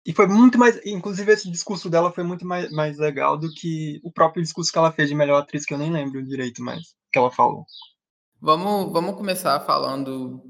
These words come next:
Speaker 2: das categorias técnicas, e aí a gente vai pras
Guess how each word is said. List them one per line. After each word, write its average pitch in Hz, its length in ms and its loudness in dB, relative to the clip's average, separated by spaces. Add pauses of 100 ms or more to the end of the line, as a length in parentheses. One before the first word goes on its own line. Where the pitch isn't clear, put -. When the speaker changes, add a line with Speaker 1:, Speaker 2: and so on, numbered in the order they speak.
(140)
Speaker 2:
das 127 340 0
categorias 127 1000 -2 (180)
técnicas, 143 760 0
e 131 160 -2
aí 123 160 4
a 131 40 0
gente 127 260 -2
vai 120 240 2
pras 127 560 0